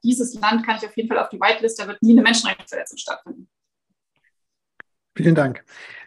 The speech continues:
Speaker 2: Dann gehen wir jetzt mal in die Publikumsfragen. Die topgevoteste Publikumsfrage ist von jemandem, der ist ja anonym, der nennt sich Skeptiker. Ich denke, das ist nicht sein Name.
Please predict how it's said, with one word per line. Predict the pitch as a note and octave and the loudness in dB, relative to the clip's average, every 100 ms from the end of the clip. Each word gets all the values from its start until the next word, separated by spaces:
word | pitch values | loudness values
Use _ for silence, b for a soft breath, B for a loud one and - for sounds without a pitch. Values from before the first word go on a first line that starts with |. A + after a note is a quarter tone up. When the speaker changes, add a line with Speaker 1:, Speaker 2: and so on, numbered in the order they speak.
| _ | _
Speaker 2:
Dann | D#3+ G#3 A3+ F#3 | 4 6 4 2
gehen | D#3+ G3 | 4 6
wir | G#3 | 6
jetzt | G3+ | 6
mal | |
in | F#3+ | 6
die | |
Publikumsfragen. | F#3 F#3 - B2 - B2 B2 C3 - D#3 | 4 2 0 -4 -2 -4 -2 -2 -4 -4
Die | E3+ F3+ F#3 F3+ | 2 4 4 4
topgevoteste | F#3+ G3 E3+ F3 F#3 F3 F3 | 2 2 4 4 4 2 0
Publikumsfrage | F3+ - D#3 D3 C3+ - B2+ C3+ | 0 0 -2 -2 -6 -6 -4 -2
ist | D3 D3 - | -4 -8 -6
von | - C#3+ C#3+ D3+ D3 | 0 2 0 -2 0
jemandem, | C#3 C3 C3+ C3 B2 | 2 0 0 -4 -4
der | C#3 D3 | -6 -6
ist | E3+ - | -8 -2
ja | - C#3 | -2 2
anonym, | B2+ D3 F#3 | 2 6 6
der | C#3 | 6
nennt | B2 | 2
sich | A#2+ | -4
Skeptiker. | - E3 D#3+ C3+ C3 | -2 -2 -2 -4 -2
Ich | B2 | -4
denke, | C3+ A#2+ | -4 -4
das | A#2+ A#2+ | -6 -6
ist | C3+ | -6
nicht | B2 | -6
sein | A#2+ A#2+ | -4 -2
Name. | C#3 D#3 | 0 -2